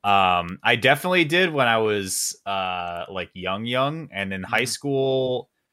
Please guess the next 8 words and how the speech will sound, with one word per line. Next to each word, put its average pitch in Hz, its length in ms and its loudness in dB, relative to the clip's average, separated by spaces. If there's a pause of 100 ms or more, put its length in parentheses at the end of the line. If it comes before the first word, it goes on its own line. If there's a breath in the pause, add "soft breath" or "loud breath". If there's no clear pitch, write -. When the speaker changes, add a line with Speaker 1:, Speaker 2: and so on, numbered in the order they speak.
(340)
Speaker 1:
things 147 420 2
didn't 139 460 0
get, 123 260 2
like, 101 460 0 (380)
super 127 760 -2
great 143 600 2 (100)
until 107 580 -2
probably, 104 1000 -4